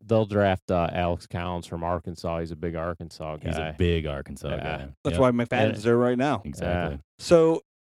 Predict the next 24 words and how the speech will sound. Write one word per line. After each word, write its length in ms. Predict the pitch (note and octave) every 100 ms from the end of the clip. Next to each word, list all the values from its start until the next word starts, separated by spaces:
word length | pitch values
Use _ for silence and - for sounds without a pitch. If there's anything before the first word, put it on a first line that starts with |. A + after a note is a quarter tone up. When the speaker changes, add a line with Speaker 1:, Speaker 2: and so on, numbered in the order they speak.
| _ -
Speaker 3:
if 120 | D#3+
I, 140 | A3 A3
I'm 140 | G3
with 140 | F#3+ C3
Mike 200 | C3 A2+
too. 80 |
If 80 | A#2
I 60 | C3+
had 40 |
to 60 | C#3
pick 220 | C3+ -
one 260 | A2+ A#2+ A#2+
right 140 | A2+
now, 160 | A2 A#2
I'm 80 | A#2
kinda, 320 | C3 C3+ A#2+
after 240 | D#3+ E3 F3+
seeing 200 | - A3+
him 100 | E3+
yesterday, 280 | E3 F#3+ E3
he 100 | D3+
looked 240 | E3 -
pretty 180 | - D#3+
good. 320 | C3 C#3+ D#3+